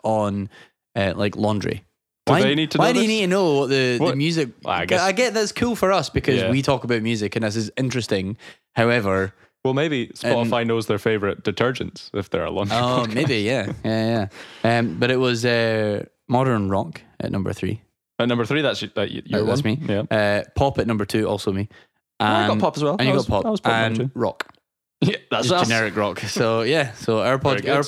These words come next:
Speaker 1: podcast listeners like to listen to what we listen to.
Speaker 2: Pop rock.
Speaker 1: Uh, your listeners definitely told their friends about you. We, we ask you to do that, so thanks for doing that.
Speaker 2: That's good. How does
Speaker 1: Um,
Speaker 2: Spotify know that? 'Cause I feel like it'd be more word of mouth at the minute.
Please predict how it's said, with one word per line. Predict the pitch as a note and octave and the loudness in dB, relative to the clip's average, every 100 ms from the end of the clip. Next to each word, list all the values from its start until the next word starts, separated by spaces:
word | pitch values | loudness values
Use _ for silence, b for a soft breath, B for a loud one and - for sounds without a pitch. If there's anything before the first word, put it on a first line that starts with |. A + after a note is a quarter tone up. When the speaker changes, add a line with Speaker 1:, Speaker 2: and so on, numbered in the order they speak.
| E3+ | 0
Speaker 1:
podcast | - D3 D#3 | 2 0 0
listeners | C#3 C3 A#2 | 0 0 0
like | A#2+ A#2 | -2 -2
to | - | -2
listen | A#2 A2 G#2+ G#2 | -2 -2 -4 -4
to | A2 G#2 G2+ G2 B B B _ _ _ _ _ - | -2 0 0 -4 B B B _ _ _ _ _ -14
what | - - G2+ | -6 -2 0
we | D#2+ | -2
listen | C2+ - - | -6 -8 -2
to. | C#3 | 0
Speaker 2:
Pop | B2 | 2
rock. | A#2+ A#2 - - - _ - | 2 2 -2 -16 -20 _ -2
Speaker 1:
Uh, | A2 A2+ A2+ | 2 2 2
your | G2 C#3+ | 2 2
listeners | F3 D#3+ C#3+ | 2 0 -2
definitely | A2 B2 B2 C3+ A#2+ | 0 -2 0 0 -2
told | - A#2+ | 0 0
their | A2 | 0
friends | G2+ G#2+ F#2+ | 0 -2 -2
about | F#2 F#2+ | -4 -4
you. | G2 B2+ | -6 -6
We, | A2+ G2+ | -8 -4
we | G#2+ | 0
ask | A2 A2+ - | 0 -2 -6
you | F#2+ | -4
to | F#2 | -4
do | - - | -4 -4
that, | - | -4
so | - - | -4 -2
thanks | G2 - | -2 -4
for | F#2 | -4
doing | F#2+ | -2
that. | G2 | -2
Speaker 2:
That's | G2 | -4
good. | - A#2+ - - | -4 -4 -6 -4
How | C#3+ | -2
does | C3 A#2 | 0 2
Speaker 1:
Um, | B2 A#2 | 2 2
Speaker 2:
Spotify | A2 | 0
know | G2+ | 0
that? | G2+ - | -2 -2
'Cause | - A2 | -2 -2
I | |
feel | A2+ D#3 | -2 -2
like | C#3+ | -2
it'd | A2+ | -4
be | A2 | -2
more | G#2+ G2 | -2 0
word | G#2 G2+ | 0 -2
of | F#2+ | -2
mouth | A2+ - | -2 -4
at | - | -8
the | F#2+ | -6
minute. | G2+ | -6